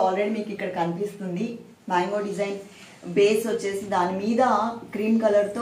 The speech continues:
మనకి చక్కగా మ్యాంగో డిజైన్ ఇచ్చారు. శారీ అంతా ఏంటి అంటే క్రీమ్ కలర్ బేస్ మీద మరూన్ కలర్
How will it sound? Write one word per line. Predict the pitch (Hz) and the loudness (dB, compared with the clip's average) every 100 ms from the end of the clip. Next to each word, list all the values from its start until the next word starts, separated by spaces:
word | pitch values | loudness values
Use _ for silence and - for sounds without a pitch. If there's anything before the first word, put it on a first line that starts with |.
| 233 | -2
మనకి | 208 190 180 | -2 -6 -10
చక్కగా | 175 190 202 185 | -8 -2 0 0
మ్యాంగో | 175 185 196 | -2 0 -2
డిజైన్ | 175 180 180 175 | 0 -4 -4 -6
ఇచ్చారు. | 180 170 196 214 - - | -6 -4 -4 -8 -14 -2
శారీ | - 240 262 | 2 2 2
అంతా | 254 247 247 | -2 -4 -4
ఏంటి | 226 226 233 220 | -4 -6 -2 -2
అంటే | 214 262 | 0 -2
క్రీమ్ | 233 247 254 | -2 -2 -2
కలర్ | 254 247 208 | -2 -4 -4
బేస్ | 226 226 233 | -6 -6 -6
మీద | 226 269 - 226 | -4 -4 -2 0
మరూన్ | 214 208 226 220 | 0 0 0 2
కలర్ | 202 190 | 2 2